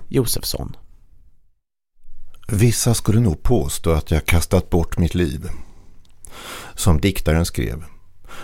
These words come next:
Speaker 2: de sorgligaste orden i världen är, "Det kunde ha varit." Man växer i femtiofem år,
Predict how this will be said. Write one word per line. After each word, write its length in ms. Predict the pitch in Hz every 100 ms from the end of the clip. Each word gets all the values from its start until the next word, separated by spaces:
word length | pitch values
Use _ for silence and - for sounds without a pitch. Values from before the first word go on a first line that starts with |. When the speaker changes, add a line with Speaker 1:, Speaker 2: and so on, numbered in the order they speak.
| -
Speaker 2:
de 140 | 98
sorgligaste 640 | 104 131 120 107 110 104 101
orden 300 | 82 78 78
i 60 |
världen 420 | 76 71 69 73 65
är, 320 | 67 62 65 - - - -
"Det 80 | -
kunde 480 | - - 101 78 82
ha 140 | 87
varit." 640 | 87 92 82 85 76 - - - - - - - - - - - - - - - - -
Man 200 | 87 92
växer 360 | 107 - -
i 80 | 95
femtiofem 580 | 95 87 - - 85 85
år, 280 | 80 104